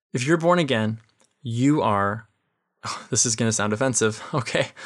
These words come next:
just hold on, hold on. Hold on here. Listen to this. You are righteous and you are holy in God's eyes. I know that might be hard for some of you to believe,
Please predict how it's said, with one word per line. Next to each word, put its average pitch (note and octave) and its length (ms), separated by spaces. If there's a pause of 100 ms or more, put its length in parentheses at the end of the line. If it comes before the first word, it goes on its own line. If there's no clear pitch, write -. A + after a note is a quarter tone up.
(300)
just - 180
hold D3 200
on, C3+ 200
hold C3+ 200
on. A#2+ 200 (640)
Hold C3+ 180
on C3+ 140
here. A2 280
Listen C3 240
to B2+ 60
this. G#2+ 320 (640)
You C3+ 320
are A2+ 520
righteous - 720 (680)
and A2 180
you A#2+ 340
are G2+ 240
holy A#2+ 440 (1120)
in B2 100
God's A#2 260
eyes. B2+ 280 (1800)
I B2+ 40
know A#2+ 120
that B2+ 100
might C3 100
be C#3 80
hard C#3 240
for C#3+ 100
some C#3 160
of C#3 60
you C#3+ 60
to C#3 60
believe, C3 440